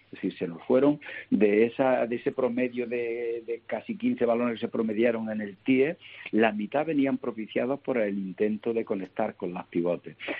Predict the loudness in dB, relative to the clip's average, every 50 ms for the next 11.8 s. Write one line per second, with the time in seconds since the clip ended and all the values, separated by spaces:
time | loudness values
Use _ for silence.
0 | -6 -2 2 4 6 6 6 4 2 -6 -4 0 0 0 0 -2 -6 -8 -8 -8
1 | -12 -8 -6 -6 -4 -2 -2 0 2 2 2 2 2 0 -4 -4 -2 -2 -2 0
2 | 0 2 2 4 2 2 0 -2 -4 -4 -4 -4 _ -10 -20 -20 -20 -20 -16 -8
3 | -2 2 2 4 4 2 0 -2 _ -2 -2 -2 -2 -2 -4 -2 -2 -2 0 0
4 | 0 0 0 0 -2 -4 0 0 2 2 4 4 4 4 4 4 4 4 6 6
5 | 6 8 6 6 4 4 2 2 2 0 -6 -6 -6 -4 -4 -4 -4 -6 -8 -12
6 | -6 -4 -4 -4 0 0 0 2 2 2 2 0 0 0 -2 -8 -4 -2 0 2
7 | 2 4 6 6 6 6 6 4 2 0 0 0 2 0 -2 -2 -2 -6 -16 -18
8 | -16 -10 -8 -2 0 2 2 2 2 2 0 2 2 0 0 0 0 0 0 0
9 | 0 -2 -2 -2 -2 -4 -6 -6 -4 -4 -2 -2 -2 2 2 2 2 2 0 -2
10 | -2 -2 0 0 0 0 -2 -2 -2 -2 -2 -2 -2 -4 -4 0 0 -2 -2 0
11 | -2 -2 -2 0 2 2 2 2 4 2 2 4 4 2 2